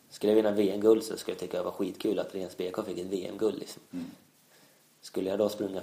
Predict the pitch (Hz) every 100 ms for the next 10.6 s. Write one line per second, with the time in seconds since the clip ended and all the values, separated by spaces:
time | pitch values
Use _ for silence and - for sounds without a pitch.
0 | - - 95 90 90 - 92 87 87 90
1 | 90 107 92 - 90 92 90 - - -
2 | - - - 92 92 90 87 90 - -
3 | _ _ 95 92 92 90 - 98 101 -
4 | - - - 95 92 92 95 90 95 95
5 | 92 95 98 95 92 - 101 95 98 98
6 | 95 90 - 90 - 90 92 90 90 95
7 | 90 - - 87 90 87 - 92 82 -
8 | _ - - - _ _ _ _ - 92
9 | 92 90 92 92 104 110 120 - 131 -
10 | 117 117 113 110 104